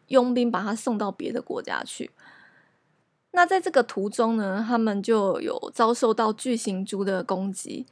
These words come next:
那击退巨-，巨型猪之后呢，这个男主角啊，就把这个猪肉再搭配上他网购来的那些酱料啊、材料啊，做成了日式生姜烧肉。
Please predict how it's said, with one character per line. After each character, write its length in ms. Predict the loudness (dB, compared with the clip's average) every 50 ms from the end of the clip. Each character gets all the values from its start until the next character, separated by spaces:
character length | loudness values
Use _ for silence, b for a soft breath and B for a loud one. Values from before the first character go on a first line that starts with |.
| B B B B B 0
那 120 | 2 2
击 240 | 2 2 0 -2 0
退 180 | 4 6 4 4
巨-， 260 | 4 2 -2 -2 -2 -2 -4 -4
巨 160 | -2 0 0
型 260 | 2 2 0 -2 -2
猪 200 | -4 -4 -4 -4
之 160 | -2 -2 -2
后 160 | 0 0 -2 -2
呢， 260 | -4 -6 -6 -8 -10 -12 _ _ _ -20 B B B B
这 80 | -10 -6
个 300 | -4 -4 -4 -4 -6 -6 -2
男 200 | 0 0 0 0
主 160 | -2 -2 -2
角 100 | -2 -2
啊， 300 | -4 -2 -4 -4 -6 -6
就 80 | -6 -6
把 280 | -4 -2 -2 -2 -2 -4
这 100 | -4 -4
个 80 | -4
猪 320 | -4 -4 -6 -4 -2 0 2
肉 260 | 2 2 0 -2 -6 _ b b b b b b b b
再 140 | 2 2 4
搭 200 | 6 8 6 8
配 200 | 8 6 6 6
上 180 | 6 4 4
他 140 | 4 4 6
网 240 | 6 6 4 4 2
购 260 | 4 4 4 6 4 2 0 -2 _ _ _ _ _ _ 0
来 260 | 2 2 2 2 2
的 120 | 0 0
那 100 | 0 0
些 160 | 0 0 -2 -2
酱 320 | -2 0 0 0 0 0
料 180 | -2 -2 -2 -2
啊、 160 | -2 -4 -6 -6
材 200 | -6 -2 -2 0
料 200 | 0 0 -2 -2
啊， 240 | -2 -2 -4 -6 -6
做 180 | -4 -2 -2
成 280 | -2 -2 -4 -4 -4 -4
了 240 | -4 -4 -4 -6 -8 B B B B B
日 280 | 2 6 6 6 6 4
式 400 | 0 -2 0 4 4 4 4 2
生 420 | 0 2 4 4 4 4 2 0
姜 320 | 0 0 0 0 0 -2 -4
烧 340 | -4 -2 -2 0 0 0 0
肉。 300 | 0 0 -2 -2 -4